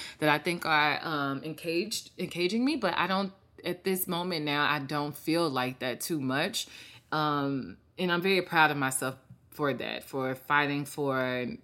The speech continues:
my happiness. But, um, at that time when, that I was that unhappy, I knew what was going to make me happy. I knew that leaving Mississippi was going to make me happy. I, I didn't think that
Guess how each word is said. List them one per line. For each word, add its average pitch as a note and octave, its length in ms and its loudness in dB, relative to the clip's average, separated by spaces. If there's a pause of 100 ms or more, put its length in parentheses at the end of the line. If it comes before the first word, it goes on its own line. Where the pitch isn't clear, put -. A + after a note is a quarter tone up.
(260)
my C#3+ 200 -2
happiness. D3+ 840 -4 (1120)
But, D#3+ 320 4 (600)
um, D#3+ 680 2 (840)
at D#4+ 240 2
that D4+ 200 2
time D3 760 2 (300)
when, D3 320 -2
that D#3 120 4
I D3+ 100 6
was C#3+ 260 0
that C#3+ 260 2
unhappy, C3+ 720 -4
I D3+ 160 0
knew D3+ 280 -2
what C#3+ 200 -2
was C3 140 -8
going B2 220 -6
to - 140 -10
make C3 260 -6
me B2+ 140 -8
happy. A#2+ 360 -10
I C3+ 100 -8
knew C3+ 220 -2
that C3+ 160 -2
leaving C3 380 -2
Mississippi B2 600 -6
was - 140 -10
going C3 180 -10
to - 120 -14
make - 160 -14
me - 100 -12
happy. C3+ 340 -12
I, B2 120 -10 (160)
I C3+ 80 -10
didn't D#3+ 560 -2 (400)
think D3+ 240 -2
that C3+ 440 -2